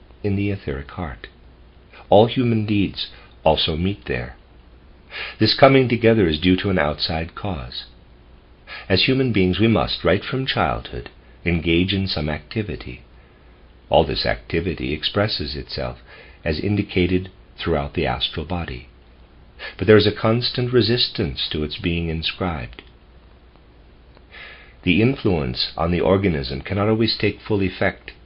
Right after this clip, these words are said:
in the upper part, upper part in drawing. It meets resistance everywhere in this part and is pushed down.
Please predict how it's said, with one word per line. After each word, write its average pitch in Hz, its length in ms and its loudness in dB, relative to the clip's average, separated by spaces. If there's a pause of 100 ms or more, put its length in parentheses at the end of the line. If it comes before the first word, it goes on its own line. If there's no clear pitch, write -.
(140)
in 82 120 -2
the 76 140 -4
upper 90 260 -4
part, - 440 -6 (420)
upper 76 220 -2
part 62 300 -6
in 65 140 -10
drawing. 65 480 -8 (1080)
It 92 160 0
meets 120 240 4
resistance 104 580 0
everywhere 104 540 0
in 80 240 -4
this 87 160 0
part 60 380 -4
and 73 140 -6
is 76 100 -4
pushed - 500 -6
down. 71 440 -6